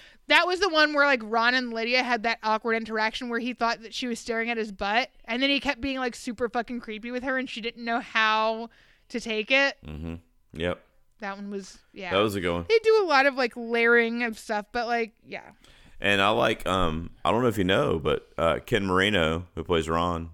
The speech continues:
Speaker 2: directed the last episode. I thought that was cool. C-,
Speaker 1: Oh.
Speaker 2: Constance's Wedding. He was the director for that one.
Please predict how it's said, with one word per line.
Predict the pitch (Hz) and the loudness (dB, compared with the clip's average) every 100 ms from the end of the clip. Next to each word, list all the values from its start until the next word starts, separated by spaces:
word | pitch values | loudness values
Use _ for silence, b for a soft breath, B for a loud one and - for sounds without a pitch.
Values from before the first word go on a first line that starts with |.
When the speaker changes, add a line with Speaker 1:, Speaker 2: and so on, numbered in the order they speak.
| 87 | -8
Speaker 2:
directed | 87 90 - 82 | 0 2 2 -2
the | 80 | -2
last | 80 85 | -2 0
episode. | 87 90 87 76 | -2 -4 -6 -6
I | 71 | -4
thought | 78 | -4
that | 73 | -2
was | 78 - | -4 -6
cool. | 85 87 - _ _ - b b b - - | -8 -8 -12 _ _ -20 b b b -20 -18
C-, | - | -16
Speaker 1:
Oh. | - | -4
Speaker 2:
Constance's | 90 87 - 302 80 76 | 0 0 0 -2 -2 -4
Wedding. | 80 85 | -4 -4
He | 80 | -4
was | 78 | -6
the | 76 | -6
director | 71 78 - | -6 -6 -6
for | 92 71 | -10 -10
that | |
one. | 71 | -10